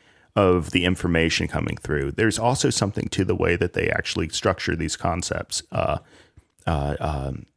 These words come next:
um, with the diction they choose, with, uh,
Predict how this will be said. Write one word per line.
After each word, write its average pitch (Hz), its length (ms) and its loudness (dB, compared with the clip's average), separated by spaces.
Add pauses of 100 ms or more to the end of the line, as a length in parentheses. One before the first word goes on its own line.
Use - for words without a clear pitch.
(360)
um, - 440 -6 (240)
with 101 160 0
the 101 80 4
diction 101 440 2
they 95 140 4
choose, 92 640 2
with, 87 380 -2
uh, 80 300 0